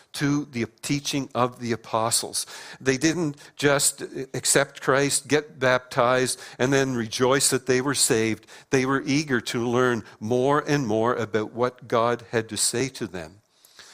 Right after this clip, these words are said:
Now, this isn't a requirement to be a member here,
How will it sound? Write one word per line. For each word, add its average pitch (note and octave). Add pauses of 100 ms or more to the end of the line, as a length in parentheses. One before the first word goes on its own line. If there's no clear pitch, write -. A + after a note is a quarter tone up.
(400)
Now, C3
this F3+
isn't D#3+
a B2+
requirement C3+
to A#2+
be C3
a C#3
member A#2+
here, F#2+